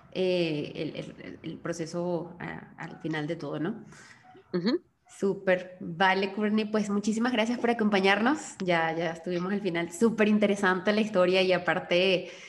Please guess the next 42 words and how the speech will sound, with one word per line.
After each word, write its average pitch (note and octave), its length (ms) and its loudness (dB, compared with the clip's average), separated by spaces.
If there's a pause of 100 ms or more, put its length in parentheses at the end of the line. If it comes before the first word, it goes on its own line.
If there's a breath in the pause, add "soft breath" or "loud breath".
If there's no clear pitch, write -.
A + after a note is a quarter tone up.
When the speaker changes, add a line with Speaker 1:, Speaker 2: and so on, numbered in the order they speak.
(200 loud breath)
Speaker 1:
Eh, D#3+ 460 6
consejos G3 360 4
muy A3 240 6
útiles. G#3+ 560 2
Yo F#3 80 -2
creo F3+ 140 2
que G3 140 0
herramientas F3+ 680 -2
valiosísimas F3+ 720 0
nos F#3+ 120 -6
llevamos D#3+ 360 -4
de, F#3 220 -4
de, C#3+ 480 -8
de E3 120 -10
este D#3+ 180 -6
episodio E3+ 520 -4
y D#3 480 -4 (440 soft breath)
nada, E3 600 2
eh, D#3 360 -4 (200)
no G3 260 2
sé G3 160 0
cuáles G#3 280 2
son G3 140 0
como G3 540 2
las E3+ 400 -4
páginas F#3 480 -4
de F3 120 2
Runa G3 760 4
o E3 220 -2
cómo F3 220 -2
te G#3 80 -2
pueden E3+ 260 -2
contactar F3+ 440 -4
en E3 100 -4
caso F3 240 -4
de F#3 140 -4
que D#3 260 -6 (220 loud breath)
necesiten F3 640 -4
este F#3+ 200 -4
tipo F3+ 280 -2
de F3+ 80 4
servicios. D3 640 -8